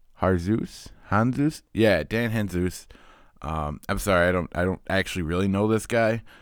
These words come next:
but, um, his power, I, I was going through a couple different sites' power rankings, and this guy kinda, uh, yeah, well, well, let's get into it here. Um,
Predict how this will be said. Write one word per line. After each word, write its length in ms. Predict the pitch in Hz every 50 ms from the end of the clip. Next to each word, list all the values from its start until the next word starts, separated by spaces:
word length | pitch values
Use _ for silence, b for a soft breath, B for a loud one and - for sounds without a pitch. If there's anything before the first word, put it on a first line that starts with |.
| b b b b -
but, 240 | 87 87 87 73 50
um, 680 | 73 85 85 82 80 80 78 73 73 71 64 - - - _ _ _ _ _
his 160 | 104 117 -
power, 320 | - 147 151 147 147 -
I, 140 | 95 113 117 - -
I 60 | 113
was 280 | 117 113 107 110 113 98
going 300 | - 143 147 151 151 143
through 320 | - - 139 131 127 127
a 60 | 120 110
couple 320 | - - 123 110 - 120
different 280 | 110 110 - 113 104 -
sites' 280 | - 104 98 90 -
power 340 | - - 98 95 95 92 90
rankings, 380 | 90 85 80 87 85 82 78 82
and 100 | 90 92
this 160 | 95 90 -
guy 220 | - 98 95 90
kinda, 540 | - - 92 90 85 85 87 82 85 85 87 b b b b b b b b b b b b b b b b b b b _ _ _ _ _ _ _ _ _ _ _ _ _ - _ - _ - _ _ - - _ _ - _ -
uh, 40 | 90
yeah, 420 | 67 - 101 104 98 73 73 87 -
well, 200 | - 101 104 101
well, 180 | 98 110 123 123
let's 180 | 123 120 - -
get 160 | - 117 101
into 200 | 98 95 90 87
it 60 | 82
here. 220 | 82 87 80 78 B B B B B B B B
Um, 400 | - 104 98 95 95 92 92 -